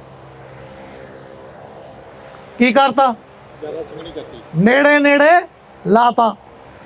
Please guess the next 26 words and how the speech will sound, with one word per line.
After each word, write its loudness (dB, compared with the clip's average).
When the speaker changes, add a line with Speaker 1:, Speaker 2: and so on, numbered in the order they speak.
Speaker 1:
ਹੁਣ 2
ਨੇੜੇ 2
ਨੇੜੇ 4
ਲਾਤਾ 2
ਤਾਂ 2
ਜਿਹੜੀ 2
ਹੈਗੀ 2
ਆ 2
ਫੋਟ 0
ਪੂਰੀ 2
ਨਹੀਂ 4
ਹੋਊਗੀ। 2
ਥੋੜ੍ਹੀ 2
ਫੋਟ 2
ਹੋ 2
ਕੇ -2
ਹੀ 0
ਬੂਟੇ 2
ਫਸ 0
ਜਾਣਗੇ। 0
ਫੋਟ 4
ਕਰਨ 2
ਲਈ 2
ਜਗ੍ਹਾ 2
ਚਾਹੀਦੀ 2
ਆ, -4